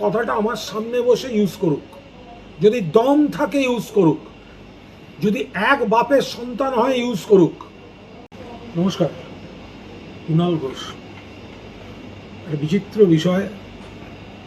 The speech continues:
অনুরোধ পেয়েছি, সেটি হলো সিপিএমের মীনাক্ষী আমার থেকে অনেক ছোট। মীনাক্ষী বক্তৃতা করতে গিয়ে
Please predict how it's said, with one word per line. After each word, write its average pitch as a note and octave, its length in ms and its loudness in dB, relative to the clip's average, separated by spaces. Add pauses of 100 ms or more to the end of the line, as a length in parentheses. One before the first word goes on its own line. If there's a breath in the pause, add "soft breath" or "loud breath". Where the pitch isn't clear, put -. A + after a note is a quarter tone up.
(480)
অনুরোধ E3+ 300 4 (100)
পেয়েছি, F3+ 340 0 (640)
সেটি F3 200 -2
হলো F#3+ 380 0 (160)
সিপিএমের D#3+ 560 -2 (2000)
মীনাক্ষী D#3+ 440 -4 (960)
আমার D3 200 -6
থেকে E3 140 -8
অনেক F#3+ 240 -6
ছোট। - 160 -14 (2250)
মীনাক্ষী G3+ 420 -2
বক্তৃতা F#3+ 420 -2
করতে A3 340 -4
গিয়ে G#3+ 300 -2